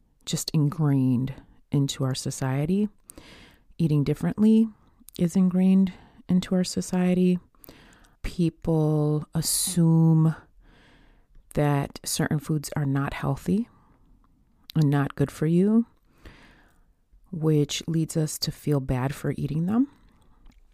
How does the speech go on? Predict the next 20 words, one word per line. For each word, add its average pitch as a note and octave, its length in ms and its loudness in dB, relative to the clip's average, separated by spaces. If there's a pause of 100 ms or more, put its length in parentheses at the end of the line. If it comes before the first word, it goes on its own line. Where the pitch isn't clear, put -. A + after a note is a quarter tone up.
(1200)
And F3 480 2 (260)
it's - 340 0
just - 380 -2
a - 40 0
culture. C#3+ 580 -2 (500)
It's D#3+ 200 -4
a - 60 -2
culture. - 580 -4 (720)
Now, D3+ 280 2
with, D#3 280 0
with D#3+ 200 -2
intuitive D3 420 0
eating, D#3+ 280 2
there D#3+ 120 0
is D3+ 160 -2
no D3+ 220 0
foods F#3+ 760 -2
that D#3 120 0
are C#3+ 340 -2
forbidden. C#3+ 500 2